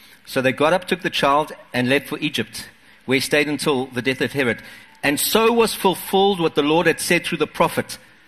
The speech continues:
"Out of Egypt I called my son." The New Testament quotes that verse. And out of that verse, you're saying that was Jesus. Wait a minute. This is crazy interpretation.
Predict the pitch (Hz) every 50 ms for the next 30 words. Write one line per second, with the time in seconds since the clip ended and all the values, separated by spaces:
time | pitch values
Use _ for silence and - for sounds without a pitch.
0 | _ _ _ _ - - 147 165 180 175 165 156 127 - - - - 170 165 -
1 | 139 113 - - - - - - - - - 107 117 - - 135 127 113 127 117
2 | 110 - - 151 123 92 80 - - _ _ _ _ _ _ _ _ _ _ _
3 | _ _ _ _ - 139 147 170 214 226 - - 226 202 - 214 202 185 - -
4 | - - - 202 208 202 202 - - - - 117 127 151 143 160 - - - -
5 | - - 120 147 160 - 131 - - - - - - - _ _ _ _ _ _
6 | _ _ _ _ _ _ _ _ _ _ _ - - - - 135 143 - - 175
7 | 220 262 269 262 202 165 180 180 - 135 139 151 151 160 156 - - - - 120
8 | 139 165 - - 196 165 147 123 160 190 - 208 180 - - - 202 233 214 -
9 | 110 98 - - - - - - 127 156 190 233 220 214 160 123 98 92 87 -
10 | - - - - _ - - - _ _ _ _ _ - 165 180 - 269 233 220
11 | - - - - - - - 190 202 208 - 202 190 170 - - 185 175 - -
12 | 160 - - 196 240 254 - - - -